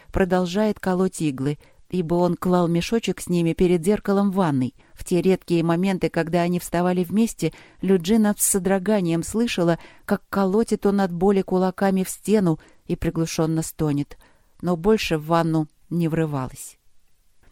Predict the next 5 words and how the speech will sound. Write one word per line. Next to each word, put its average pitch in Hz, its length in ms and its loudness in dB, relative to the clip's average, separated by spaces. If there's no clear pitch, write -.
Игл 202 440 2
оставалось 185 600 2
всего 180 320 0
несколько 180 500 -2
штук, - 440 -8